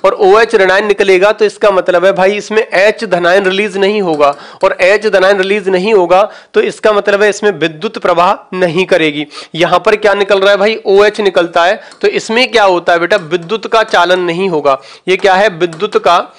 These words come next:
विद्युत का चालन नहीं होगा, क्योंकि इसमें एसिडिटी नहीं बन रही है। अल्कोहल के साथ में क्या है, जब हम ग्लूकोज, अ, ग्लूकोज जो हमारा होता है आप जानते हैं ये क्या होगा, सी सिक्स एच ट्वेल्व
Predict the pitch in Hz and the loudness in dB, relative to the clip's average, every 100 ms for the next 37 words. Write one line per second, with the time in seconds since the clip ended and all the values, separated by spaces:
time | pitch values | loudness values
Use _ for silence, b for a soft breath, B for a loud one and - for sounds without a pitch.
0 | B B - 135 190 175 226 233 226 226 | B B -16 -2 -2 -2 -6 -2 0 0
1 | 226 180 180 202 208 196 190 202 165 196 | 2 2 2 0 0 0 0 0 2 0
2 | 196 190 208 208 220 226 B B - 180 | 0 -2 -2 0 0 -2 B B -4 -2
3 | 185 208 214 233 220 202 180 165 160 170 | 0 0 0 2 2 2 0 0 0 0
4 | 190 - - 185 190 202 226 226 220 - | 0 -4 -6 0 0 0 2 2 0 -2
5 | 208 202 185 180 208 202 196 202 208 208 | -2 0 0 0 -2 0 0 2 0 0
6 | 214 170 190 196 180 185 - b b b | -2 -6 -6 -2 -2 -2 -8 b b b
7 | b b b 175 160 160 180 214 220 240 | b b b 0 2 2 0 0 2 2
8 | 226 202 190 196 185 196 202 185 165 170 | 2 2 4 2 2 2 2 2 2 0
9 | 175 190 196 196 185 175 175 208 - - | 0 0 0 0 0 2 0 -2 -6 -6
10 | 208 226 214 - 233 - 113 - 170 180 | -4 -4 -4 -6 -6 -8 -10 -4 -2 -2
11 | - 196 190 151 156 | -4 0 2 2 -2